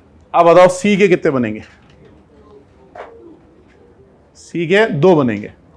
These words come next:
बिल्कुल सही, very good। दो कैसे? हाँ, एक अपन एक काम करते हैं, ये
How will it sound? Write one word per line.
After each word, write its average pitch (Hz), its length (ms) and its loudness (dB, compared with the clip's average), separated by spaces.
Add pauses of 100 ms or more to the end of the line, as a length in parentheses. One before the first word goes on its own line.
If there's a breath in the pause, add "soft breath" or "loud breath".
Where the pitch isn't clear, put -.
(680)
बिल्कुल 147 180 -8
सही, 131 180 -6
very 143 220 0
good। 110 140 -6 (100)
दो 165 200 0
कैसे? 190 260 0 (2750)
हाँ, 135 320 -4 (160)
एक 190 180 2
अपन 202 240 6
एक 208 140 2
काम 196 240 6
करते 190 240 0
हैं, 208 100 0
ये 202 380 0